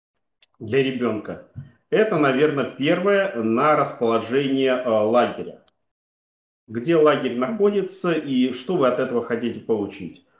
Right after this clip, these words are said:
А, то есть, если это, а, лаг-, э, э, ну, то есть, какой вид отдыха вы ребенку хотите дать?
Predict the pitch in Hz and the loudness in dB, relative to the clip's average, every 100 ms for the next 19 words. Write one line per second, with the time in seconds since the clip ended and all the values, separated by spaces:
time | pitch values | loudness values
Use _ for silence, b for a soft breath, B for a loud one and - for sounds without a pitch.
0 | b b - 110 110 110 107 104 123 113 | b b -4 0 2 2 0 0 -2 -4
1 | - 151 180 170 156 156 139 135 127 123 | -4 -2 -2 0 -2 0 2 2 0 -2
2 | 117 117 117 113 113 139 139 123 - 123 | 0 0 0 -2 0 2 2 -2 -10 -2
3 | 120 117 117 110 - B B B B - | 0 2 2 0 -6 B B B B -14
4 | - 117 104 104 - - 151 190 180 151 | -8 -4 -4 -4 -8 -8 -2 0 2 0
5 | - 185 185 175 151 160 190 185 156 131 | 0 0 4 4 2 0 0 0 -2 -2
6 | 117 165 117 110 - - 117 - 113 104 | 0 0 2 -2 -4 -4 -8 -8 -8 -6
7 | 95 87 - | -4 -6 -10